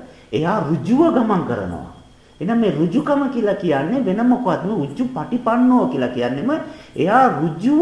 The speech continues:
නිවනට ගමන් කරනවා. නිවන් මාර්ගයෙන් කොයින්වත් ඇලෙන්නේ නැහැ, සැලෙන්නේ නැහැ, ප්‍රමාද වෙන්නේ නැහැ, අතපසු වෙන්නේ නැහැ,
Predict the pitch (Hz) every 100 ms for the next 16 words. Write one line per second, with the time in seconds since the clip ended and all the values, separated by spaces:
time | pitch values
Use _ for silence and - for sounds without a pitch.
0 | 339 269 220 143 131 135 131 110 110 92
1 | 90 76 107 180 247 208 208 226 277 247
2 | 208 240 277 247 139 - 190 240 202 113
3 | 87 80 - - - - 185 240 233 143
4 | 95 80 - - - 170 180 254 240 180
5 | 127 104 95 90 - - - 240 247 262
6 | 226 170 135 107 87